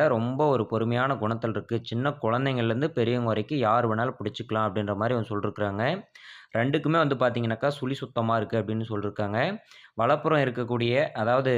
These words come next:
இடப்புறம் இருக்கக்கூடிய காளையோட வயது பார்த்தீங்கன்னாக்கா நாலரை வருஷமும், வலப்புறம் இருக்கக்கூடிய காளையோட வயசு வந்து பார்த்தீங்கன்னாக்கா அஞ்சு வருஷமும் அப்படின்ற மாதிரி அவங்க சொல்லிருக்கிறாங்க. ரெண்டுமே வந்து பார்த்தீங்கன்னாக்கா தண்ணி தீனிக்கு, மேய்ச்சலுக்கு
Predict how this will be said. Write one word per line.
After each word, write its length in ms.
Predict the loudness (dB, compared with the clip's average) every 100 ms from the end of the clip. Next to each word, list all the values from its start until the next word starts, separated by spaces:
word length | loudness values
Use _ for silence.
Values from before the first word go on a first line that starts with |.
| 4 2
இடப்புறம் 440 | 2 2 2 2
இருக்கக்கூடிய 440 | 2 0 0 0 0
காளையோட 440 | 2 2 4 2
வயது 240 | 2 0 0
பார்த்தீங்கன்னாக்கா 580 | -2 -4 -4 -6 -2 0
நாலரை 380 | 2 2 2 2
வருஷமும், 520 | -2 -4 -4 0 0 -2 -8 -20 -18 -2
வலப்புறம் 520 | 2 4 2 2 2
இருக்கக்கூடிய 440 | 2 0 0 0
காளையோட 420 | 2 2 2 2 2
வயசு 280 | 0 -2 -4
வந்து 200 | -4 -2
பார்த்தீங்கன்னாக்கா 520 | -4 -4 -6 -2 -2
அஞ்சு 260 | 0 0
வருஷமும் 440 | 0 0 -2 -2 -2
அப்படின்ற 300 | -2 -2 -2
மாதிரி 220 | -2 -2
அவங்க 140 | -2
சொல்லிருக்கிறாங்க. 520 | -4 -6 -4 -4 -2 -2 -2 -6 _ -20 -20 -8
ரெண்டுமே 360 | -2 0 2 2
வந்து 180 | 2 2
பார்த்தீங்கன்னாக்கா 540 | 0 0 0 0 -2 -2
தண்ணி 280 | -2 0 0
தீனிக்கு, 400 | 0 0 -2 -2
மேய்ச்சலுக்கு 640 | -2 -2 -2 -2 -2 -2